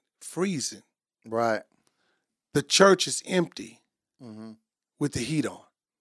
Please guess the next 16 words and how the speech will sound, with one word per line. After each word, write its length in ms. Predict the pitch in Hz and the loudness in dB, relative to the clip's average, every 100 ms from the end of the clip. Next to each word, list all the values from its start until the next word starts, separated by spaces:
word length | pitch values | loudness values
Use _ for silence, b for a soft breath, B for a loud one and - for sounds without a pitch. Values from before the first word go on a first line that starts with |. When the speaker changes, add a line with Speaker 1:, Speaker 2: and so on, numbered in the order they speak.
| - - | -20 -12
Speaker 2:
Right. 300 | 107 110 101 _ b b b b | -6 -6 -8 _ b b b b
Speaker 1:
If 180 | 180 147 | 0 4
that's 400 | 131 220 - - | 10 10 10 2
where 440 | 165 190 170 160 - _ _ _ _ _ _ | 6 10 10 6 0 _ _ _ _ _ _
the 60 | - | -6
people 460 | - - 233 180 143 | -4 0 0 2 0
are 60 | |
meant 260 | 135 175 170 | 0 -2 -2
to 80 | 123 | -6
be, 400 | 180 247 170 175 _ _ _ _ _ _ _ | -4 -4 -6 -14 _ _ _ _ _ _ _
why 320 | - 123 165 208 | -4 2 4 4
aren't 260 | 226 220 | 2 0
they 240 | 190 180 240 | 0 0 0
in 120 | 233 | -4
there? 200 | 113 - _ _ - | -8 -16 _ _ -6
Speaker 2:
Huh. 260 | 131 123 | -2 -2